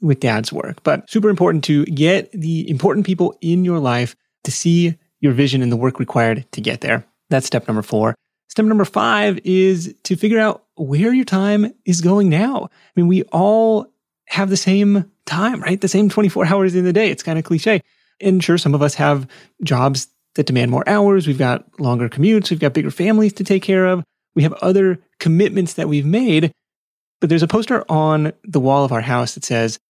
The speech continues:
"Everything changed the day he figured out there was exactly enough time for the important things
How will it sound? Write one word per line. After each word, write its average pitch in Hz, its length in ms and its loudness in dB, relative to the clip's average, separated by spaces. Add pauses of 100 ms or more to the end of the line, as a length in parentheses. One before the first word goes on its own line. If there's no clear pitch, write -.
(320)
"Everything 214 380 2
changed 151 580 0 (220)
the 147 80 -6
day 156 160 2
he 160 140 2
figured 139 280 2
out 131 240 0
there 139 120 2
was 135 200 0
exactly 180 760 0
enough 165 200 0
time 131 320 0
for - 140 -8
the 127 120 -2
important 127 480 -2
things 113 380 -2